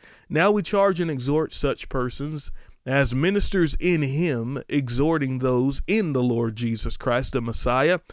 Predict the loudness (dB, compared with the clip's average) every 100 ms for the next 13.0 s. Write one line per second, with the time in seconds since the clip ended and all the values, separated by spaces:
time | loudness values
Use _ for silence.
0 | -20 -20 -20 -2 -2 2 2 4 4 4
1 | 2 -2 0 0 2 0 -2 -4 -4 -4
2 | -4 -2 -2 -2 -4 0 2 4 4 2
3 | 2 2 2 2 2 6 8 6 6 6
4 | 6 4 2 -2 0 4 6 6 6 4
5 | 4 2 0 -6 _ _ _ _ _ -8
6 | -6 0 2 4 2 2 0 2 0 -2
7 | -4 -6 -8 -8 -8 -14 _ 2 6 4
8 | 4 2 4 2 2 2 2 2 4 2
9 | 2 0 2 2 2 0 2 2 2 0
10 | 2 4 6 6 4 0 0 4 4 4
11 | 2 0 4 6 6 4 4 4 4 2
12 | 4 4 4 2 2 0 2 4 4 2